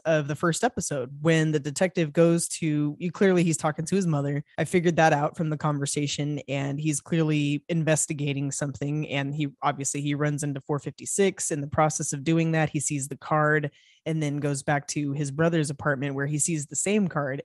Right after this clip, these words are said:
And that's what threw me off, was because I would have never thought the front man was the brother, because the brother, we all thought, died in the first game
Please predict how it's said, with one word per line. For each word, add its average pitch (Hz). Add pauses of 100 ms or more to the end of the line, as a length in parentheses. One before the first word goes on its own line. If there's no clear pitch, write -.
And 160
that's 190
what 170 (440)
threw 220
me 170
off, 151
was 175
because 160
I 208
would 254
have 185
never 208
thought 160
the 147
front 202
man 143
was 139
the 139
brother, 147
because 165
the 147
brother, 165 (160)
we 175
all 151
thought, 147 (140)
died 147
in 160
the 151
first 170
game 160